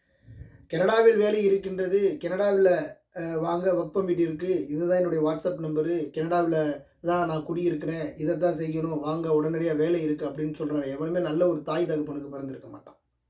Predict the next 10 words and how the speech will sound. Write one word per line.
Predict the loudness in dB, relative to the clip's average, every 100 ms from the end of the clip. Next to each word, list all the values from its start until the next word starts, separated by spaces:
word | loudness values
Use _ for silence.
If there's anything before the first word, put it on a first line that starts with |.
| -20
அது | -12
வாய்ப்பே | -4 -2 2 0
கிடையாது. | 0 -6 -12 _ _ _ _ _ -10
அப்படி | -2 4 4
ஒரு | 6
நல்ல | 6 8
ஒரு | 10 8
தாய் | 6 4 6
தகப்பனுக்கு | 4 2 -2 0
பிறந்திருந்தான்னா | 0 0 0 0 -2 -2